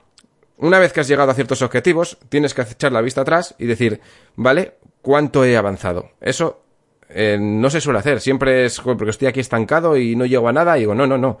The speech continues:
Mírate hace unos meses cuando empezaste el proyecto, otro proyecto que hayas abandonado, compáralo con el que tienes ahora. ¿Hasta dónde has llegado?".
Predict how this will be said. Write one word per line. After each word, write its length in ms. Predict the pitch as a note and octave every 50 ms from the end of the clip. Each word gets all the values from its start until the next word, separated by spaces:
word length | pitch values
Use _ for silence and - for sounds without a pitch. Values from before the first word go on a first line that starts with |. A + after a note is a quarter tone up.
| - - _ _ _ _
Mírate 400 | A2+ C#3 E3 G3 G3 - G3 F3+
hace 560 | E3 D3+ - D#3 C#3+ C3+ B2+ B2 A#2 A#2 - _ _ _ _ _
unos 260 | - A2 C3+ C3+ A#2+ G#2+
meses 320 | B2 D3 D3 - C3+ -
cuando 200 | - A#2 G#2+ G#2+
empezaste 340 | G2+ G2+ G#2 B2+ B2+ - C#3
el 40 | A#2
proyecto, 720 | - A2 G#2+ B2 C3+ C3+ - - C#3 C3 A#2 - - _ _
otro 240 | - D3+ E3 - C#3+
proyecto 300 | B2 C3 C3 C3 B2+ A#2+
que 80 | A#2 A#2+
hayas 160 | A#2 A#2 B2+
abandonado, 500 | A#2 A2+ A2 G#2+ G#2 A2+ A#2+ A2+ A2+ - - - - - _ _
compáralo 420 | - A2+ G#2 C3+ C3+ C3+ B2+ A#2+
con 140 | G#2+ A#2+ A#2
el 60 | A2
que 80 | G#2+ G#2
tienes 260 | - A#2+ A#2 G#2+ -
ahora. 300 | A2+ A#2 B2+ C3+ C3+ - _ _ _ _ _ _ _ _ _ _ - _
¿Hasta 260 | - C3 B2+ - - C#3
dónde 220 | D3 E3+ F#3+ F#3+
has 80 | D#3 A#2+
llegado?". 340 | B2 G2 F#2 F2+ F#2 -